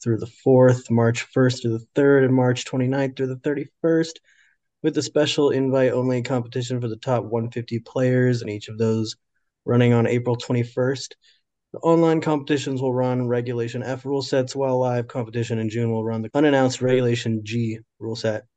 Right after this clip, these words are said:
I'm excited to know what that will be so I can play it in L A.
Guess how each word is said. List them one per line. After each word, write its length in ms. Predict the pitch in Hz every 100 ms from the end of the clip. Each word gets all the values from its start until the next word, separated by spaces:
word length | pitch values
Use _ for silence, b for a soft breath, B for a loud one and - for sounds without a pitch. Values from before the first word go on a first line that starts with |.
| _ -
I'm 100 | 113
excited 320 | - 131 131
to 80 | 127
know 220 | 127 123
what 160 | 117 117
that 160 | 123 107
will 100 | 107
be 140 | 107
so 320 | 117 104 104 _ _
I 120 | 110
can 240 | 107 101 107 _ _ _ -
play 180 | 131
it 160 | 120 120
in 80 | 113
L 220 | 113 117
A. 280 | 110 107